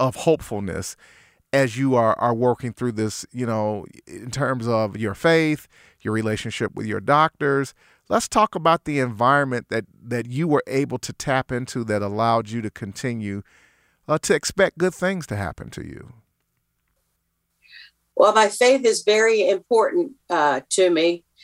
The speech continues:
Speaker 2: I grew up a pastor's child.
Speaker 1: Oh, you're a
Speaker 2: I'm a,
Speaker 1: P K.
Speaker 2: I'm a P K.
Speaker 1: <laughs>
Speaker 2: My husband is also a P K.
Speaker 1: Oh, two P Ks.
Speaker 2: Yes.
Speaker 1: Okay.
Speaker 2: Two P Ks.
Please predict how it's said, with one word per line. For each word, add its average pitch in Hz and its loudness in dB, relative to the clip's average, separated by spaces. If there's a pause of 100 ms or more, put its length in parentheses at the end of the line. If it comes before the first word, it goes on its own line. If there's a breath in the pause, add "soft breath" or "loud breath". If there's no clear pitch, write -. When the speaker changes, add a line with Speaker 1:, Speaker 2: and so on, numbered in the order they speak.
(160 soft breath)
Speaker 2:
I 196 4
grew 208 4
up 208 2
a 214 -8
pastor's 202 -2 (180)
child. 170 4
Speaker 1:
Oh, 202 4
you're 160 4
a - 0 (100)
Speaker 2:
I'm 208 2
a, 185 4
Speaker 1:
P 190 -4
K. 220 6
Speaker 2:
I'm 120 2
a - -4
P 226 -2
K. 180 4 (300)
Speaker 1:
<laughs> - -4
Speaker 2:
My 196 4
husband 226 2
is 208 4
also 202 4
a 180 4
P 190 -2
K. 185 -2
Speaker 1:
Oh, 240 6
two 247 0
P 208 0
Ks. 139 4
Speaker 2:
Yes. - 2
Speaker 1:
Okay. 151 0 (560)
Speaker 2:
Two 269 4
P 269 2
Ks. 185 2